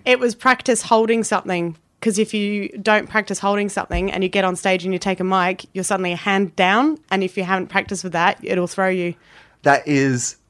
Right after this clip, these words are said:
Speaker 2: such a great tip.
Speaker 1: Yeah, it's a really good tip,
Speaker 2: It's a
Speaker 1: isn't
Speaker 2: really
Speaker 1: it?
Speaker 2: practical tip.
Speaker 1: Yeah.
Speaker 2: I took my shirt off on stage last night. Not the whole shirt.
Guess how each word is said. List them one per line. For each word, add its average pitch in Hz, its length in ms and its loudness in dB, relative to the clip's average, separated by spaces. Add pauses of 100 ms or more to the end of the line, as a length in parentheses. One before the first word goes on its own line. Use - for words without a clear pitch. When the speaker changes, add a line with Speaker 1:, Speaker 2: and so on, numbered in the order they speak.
Speaker 2:
such - 320 -2
a 139 40 -4
great 151 240 0
tip. - 240 -2
Speaker 1:
Yeah, 247 220 2
it's 190 160 -4
a 262 40 4
really 262 280 4
good 220 200 0
tip, 294 140 -2
Speaker 2:
It's 208 40 4
a 160 120 2
Speaker 1:
isn't 147 100 0
Speaker 2:
really 170 200 4
Speaker 1:
it? 165 80 -4
Speaker 2:
practical 170 420 0
tip. 226 260 0
Speaker 1:
Yeah. 208 260 0 (120)
Speaker 2:
I 151 120 2
took 175 200 -8
my 147 140 -4
shirt 147 280 -2
off 107 200 -4
on 113 100 -6
stage 101 380 -6
last 95 260 -6
night. 95 200 -4
Not 123 260 0
the 120 80 -4
whole 294 200 0
shirt. 453 360 -2